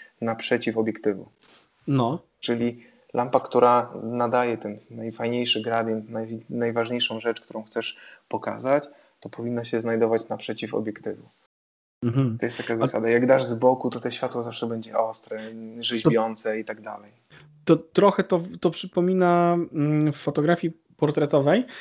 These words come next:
Speaker 2: Ja pamiętam, jak, y, byłem na szkoleniu, ojej, to już parę ładnych lat temu w Berlinie, Y, tam był Joe McNally, Zacharias,
Speaker 1: Mhm.
Speaker 2: Gregory Heisler i jeszcze S-,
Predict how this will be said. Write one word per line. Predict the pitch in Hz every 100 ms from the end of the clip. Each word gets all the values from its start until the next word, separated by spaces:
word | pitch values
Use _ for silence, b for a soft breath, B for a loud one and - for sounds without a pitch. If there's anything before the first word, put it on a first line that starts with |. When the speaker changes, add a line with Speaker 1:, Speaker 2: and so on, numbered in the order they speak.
| B B _
Speaker 2:
Ja | 147
pamiętam, | 160 180 185 160
jak, | 156 151 - 151
y, | 147 143
byłem | 143 156 165 151 147
na | 143 139 135 135 135
szkoleniu, | 131 - - 139 151 156 147 143 139 -
ojej, | 175 156 139 120
to | 143
już | 135
parę | 156 151
ładnych | 143 135 143
lat | 135 131
temu | 247 143 123
w | 135 -
Berlinie, | 156 135 139 135 135 - B B B _ -
Y, | 135 127 127
tam | 127
był | 135 135
Joe | 143 139
McNally, | 135 180 175
Zacharias, | 151 135 165 170 156 151 131 151
Speaker 1:
Mhm. | 135
Speaker 2:
Gregory | 135 135 143 143
Heisler | 143 180 185 165 165
i | 170 165
jeszcze | 147 143 -
S-, | 139 135